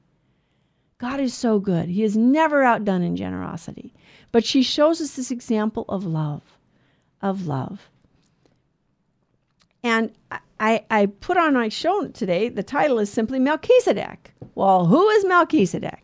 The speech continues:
<laughs> And again, we want to see,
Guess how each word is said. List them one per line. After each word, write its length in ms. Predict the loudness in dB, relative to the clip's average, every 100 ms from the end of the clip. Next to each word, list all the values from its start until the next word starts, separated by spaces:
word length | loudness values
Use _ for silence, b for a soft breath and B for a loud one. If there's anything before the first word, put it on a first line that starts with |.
| -14
<laughs> 380 | -14 _ _
And 160 | 0 0
again, 500 | 0 0 2 2 -2 B B B B B
we 100 | 4
want 280 | 4 4 2
to 80 | 0
see, 500 | -2 -2 2 2 0